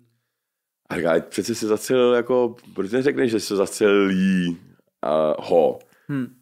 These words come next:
Speaker 1: A on říká, „Tady to je jenom skin.“ Dobře, tomu rozumím, ale my jsme se takhle dohodli, že tomu budeme prostě říkat on, protože věč-, eh, protože to je prostě jednodušší. A, eh, taky se mi jednou stalo, že můj syn se probojoval do nějakého,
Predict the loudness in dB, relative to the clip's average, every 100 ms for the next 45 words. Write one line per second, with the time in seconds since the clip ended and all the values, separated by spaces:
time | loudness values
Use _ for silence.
0 | _ _ -8 -6 -4 -4 0 2 2 0
1 | 2 4 2 -2 -10 _ _ _ _ _
2 | _ _ _ _ _ _ _ _ _ _
3 | _ -16 -12 -8 -6 -2 -2 -2 -2 0
4 | 0 0 2 2 0 0 0 2 2 2
5 | 2 2 0 0 0 0 0 -4 -6 -4
6 | -4 -2 -2 -4 -8 -6 -4 -4 -4 -2
7 | -2 -2 -8 -8 -6 -4 -4 -4 -4 -4
8 | -2 -6 -8 -8 -10 -10 _ _ -20 -20
9 | _ _ -4 -2 0 -2 -8 -16 -4 0
10 | 0 -2 -4 -2 0 0 0 0 2 2
11 | 2 4 2 2 -2 -2 -4 -2 -2 0
12 | -2 0 0 0 0 -2 -6 -6 -4 -2
13 | -2